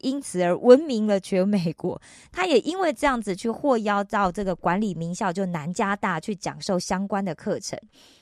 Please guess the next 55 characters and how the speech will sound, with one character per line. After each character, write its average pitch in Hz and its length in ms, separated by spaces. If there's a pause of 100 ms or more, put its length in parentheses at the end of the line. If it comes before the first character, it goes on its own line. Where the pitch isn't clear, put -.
那 240 100
他 262 100
在 247 160
当 226 180
了 220 140
二 247 180
十 208 200
五 202 140
年 170 220
的 180 120
这 190 100
个 185 100
基 196 200
督 214 120
教 202 160
卫 202 200
理 160 100
公 190 240
会 202 140
的 175 100
主 170 220
任 202 160
牧 226 180
师 247 220
之 254 200
后 285 220
呢， 240 240 (300)
他 175 120
在 185 140
中 339 320
年 196 240
转 165 240
业， 180 220 (420)
就 277 160
改 208 260
以 202 140
商 294 300
业 262 160
性 226 240
的 190 120
演 175 380
说 240 260
家 226 240
啊、 175 160
写 185 400
作、 208 360
作-， 254 320
作 247 320
家 175 320 (240)
来 254 160
挑 180 320
战 247 240
他 208 180
自 202 180
己。 - 240